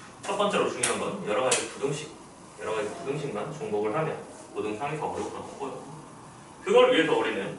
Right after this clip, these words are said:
지금 차근차근 방정식 해결하는 게 중요하다. 특히 우리가 지금 여러 가지 방정식에서 주로 다루고 있는 저 삼 차랑 사 차를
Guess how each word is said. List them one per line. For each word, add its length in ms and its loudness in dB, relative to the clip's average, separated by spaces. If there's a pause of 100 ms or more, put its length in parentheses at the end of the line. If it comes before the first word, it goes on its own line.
지금 200 -12
차근차근 440 -2 (1160)
방정식 480 -2
해결하는 420 -2
게 280 0 (1200)
중요하다. 320 -10 (560)
특히 480 0 (1400)
우리가 240 10
지금 220 6
여러 200 10
가지 200 10
방정식에서 640 2
주로 280 6
다루고 260 8
있는 260 2
저 160 4
삼 200 2
차랑 300 4
사 140 6
차를 580 6